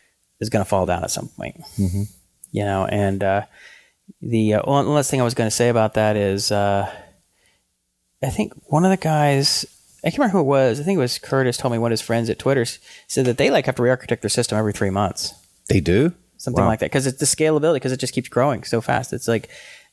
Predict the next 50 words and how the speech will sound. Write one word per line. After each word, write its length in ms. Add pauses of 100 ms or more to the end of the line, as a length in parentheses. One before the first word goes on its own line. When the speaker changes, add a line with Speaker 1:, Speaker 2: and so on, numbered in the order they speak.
(440)
Speaker 1:
you 120
know, 240
yeah, 120
it's 100
just 140
like 200 (180)
anything 320
you 80
think 200
is 100
gonna 140
be 80
infinitely 300
scalable 500 (100)
tends 180
to 40
run 160
into 120
problems. 540 (100)
<laughs> 60 (380)
And 160
Gabriel 300
Weinberg 400
just 160
wrote 180
a, 40
a, 240
a, 300
an, 80
an 320
article 400
that 220
hit 200
Hacker 240
News 400 (200)
a 40
couple 160
days 180
ago 160
called 260
Orders 260
of 100
Magnitude, 560
and 80
he 80
talks 300
about 160
that. 120
He's 100
like, 220